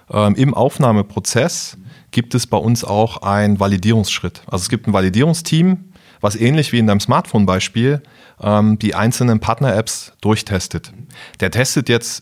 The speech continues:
die testen jetzt nicht, dass die App eins und eins gleich zwei rechnet, die testen aber, läuft die App sauer auf dem System, was verbraucht sie an Speicher, wie, welche Ports sind offen oder geschlossen.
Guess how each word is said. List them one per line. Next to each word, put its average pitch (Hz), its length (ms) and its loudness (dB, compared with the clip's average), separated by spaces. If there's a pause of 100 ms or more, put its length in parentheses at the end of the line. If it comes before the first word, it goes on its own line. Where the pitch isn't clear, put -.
(120)
die 104 120 0
testen 131 320 2
jetzt 113 180 2
nicht, 131 300 0 (300)
dass 107 160 0
die 98 140 -4
App 113 240 -2
eins 107 220 0
und 98 80 -2
eins 104 220 0
gleich 92 200 -4
zwei 143 220 0
rechnet, 127 500 -2 (220)
die 107 80 -4
testen 113 320 0
aber, 107 180 2
läuft 104 300 2
die 104 80 -2
App 101 180 -4
sauer 104 320 2
auf 101 140 -4
dem 101 160 2
System, 98 600 -2 (220)
was 98 160 -4
verbraucht 110 380 0
sie 139 100 0
an 139 80 0
Speicher, 98 580 -2
wie, 104 400 -2
welche 117 520 2 (140)
Ports 101 340 -2
sind 104 160 0
offen 101 260 -2
oder 95 220 0
geschlossen. 98 580 -2